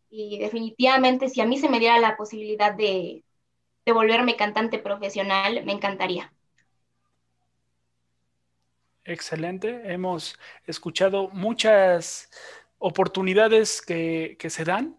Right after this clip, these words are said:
Speaker 2: y creo que tú tienes un gran talento en cada una de ellas y realmente agradecemos mucho la entrevista. Ha sido verdaderamente un placer haber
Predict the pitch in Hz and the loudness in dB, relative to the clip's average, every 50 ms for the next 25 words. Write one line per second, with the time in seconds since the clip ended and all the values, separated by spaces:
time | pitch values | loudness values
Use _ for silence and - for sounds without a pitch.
0 | _ _ _ - 175 170 160 - - 185 202 202 202 - 180 - 185 190 202 202 | _ _ _ -12 -10 -10 -6 -2 0 2 2 2 2 0 -4 -4 -4 -4 -4 -2
1 | 208 208 202 202 190 - _ _ - 190 190 190 190 190 190 175 151 - - 190 | -2 -4 -4 -6 -8 -12 _ _ -2 -2 -2 0 0 -2 -2 -4 -4 -8 -12 -10
2 | 185 185 180 190 196 202 196 196 175 165 170 185 190 185 190 185 170 160 - 180 | -10 -8 -2 -2 -2 0 2 0 0 2 2 -2 -2 -2 -2 -2 -2 0 0 2
3 | 180 185 180 190 190 185 165 165 165 170 190 226 247 302 320 311 - - - - | 2 2 0 0 -2 -2 0 0 0 0 -2 -4 -6 -6 -8 -8 -12 -16 -18 -16
4 | 214 190 170 165 160 160 160 156 160 - - - - - - 180 185 190 202 202 | -14 -12 -10 -8 -8 -8 -8 -10 -12 -14 -18 -20 -20 -4 0 0 2 2 2 0
5 | 190 - 208 180 180 165 160 170 156 - 190 196 196 196 - - 190 190 202 208 | 2 2 4 4 4 0 0 -4 -6 -6 -6 -4 -4 -6 -6 -8 -8 -8 -8 -6
6 | - - 180 170 156 147 156 156 147 151 151 - 160 160 175 202 202 - - 262 | -6 -6 -6 -6 -6 -8 -8 -8 -8 -8 -6 -6 -6 -4 -4 -6 -6 -4 -2 -2
7 | 311 330 320 - - - - - - - _ 185 180 170 - 214 196 196 180 170 | -2 -2 -6 -12 -18 -20 -20 -20 -20 -10 _ 0 0 0 2 0 0 2 2 2
8 | 170 165 165 175 185 180 180 180 180 - 170 170 175 180 185 - 180 170 156 - | 2 2 0 0 0 -2 -4 -4 -4 -4 -4 -4 -4 -8 -6 -2 -2 -2 0 2
9 | 180 175 175 175 165 165 165 165 160 - | 2 4 4 4 0 0 -4 -6 -10 -18